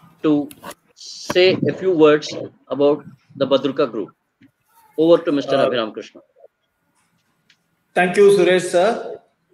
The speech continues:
Speaker 2: Good morning, everybody. It is my, my pleasure to say a few words about our, um, society. Seth Gasiram Gopikishan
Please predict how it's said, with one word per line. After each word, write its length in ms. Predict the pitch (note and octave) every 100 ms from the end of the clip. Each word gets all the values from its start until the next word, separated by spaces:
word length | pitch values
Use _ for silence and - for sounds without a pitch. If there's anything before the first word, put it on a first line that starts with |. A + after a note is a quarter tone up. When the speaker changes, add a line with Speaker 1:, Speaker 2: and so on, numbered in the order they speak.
| _ -
Speaker 2:
Good 140 | D3
morning, 380 | E3 F#3+ G3+ G3+
everybody. 640 | F3+ G3+ - - F#3+ G#3 - _ _ _ _ _ _ _ - G#4+ - _ _ _ _ _ _ _ _ _ _ _ _ _ _ _ _ _ _ _ _ _ _ _ _ -
It 160 | F#3+
is 140 | G#3 F3+
my, 280 | F3 F3+ -
my 220 | F#3+ F3+
pleasure 420 | F#3 F#3 F3 G3 G3+
to 160 | G3 F3+
say 240 | - F#3
a 80 | F#3
few 260 | - F3 E3+
words 260 | E3 F3 E3
about 560 | D3 D3+ D3+ D3 - -
our, 360 | D3 C#3 C3+ C3+
um, 460 | B2+ B2 A2+ A2+
society. 640 | - C3+ A#2 C3+ C3 - - - _ _ - _ _ _ _ _ _ _ _ _ _ -
Seth 280 | - G3 G3+
Gasiram 720 | G3+ E3+ E3 F#3 F3+ F3+ F3+
Gopikishan 920 | D3+ D#3 D#3+ E3+ F3 D#3 E3+ E3+ D3+